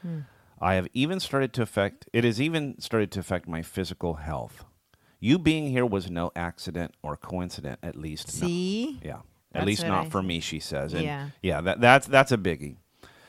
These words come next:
Speaker 2: Uh, "What you said this weekend was nothing I had not heard before."
Speaker 1: Mm-hmm, mm-hmm.
Speaker 2: Right?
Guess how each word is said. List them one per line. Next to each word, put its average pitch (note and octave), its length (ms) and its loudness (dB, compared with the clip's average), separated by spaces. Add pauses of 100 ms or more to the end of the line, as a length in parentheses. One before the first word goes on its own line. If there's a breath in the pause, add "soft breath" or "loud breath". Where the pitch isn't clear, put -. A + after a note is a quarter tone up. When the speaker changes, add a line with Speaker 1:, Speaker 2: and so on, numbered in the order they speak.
(200 loud breath)
Speaker 2:
Uh, G2+ 160 6
"What C3 220 4
you F3+ 100 2
said F3 240 0
this E3+ 200 -4
weekend B2 400 -2
was F2+ 120 -2
nothing G#2+ 380 -2
I F#2+ 60 -2
had E2+ 180 -2
not G2 240 2
heard D#3 180 -2
before." D#3 680 -2
Speaker 1:
Mm-hmm, F3+ 400 -2
mm-hmm. A3 760 0
Speaker 2:
Right? F2+ 220 4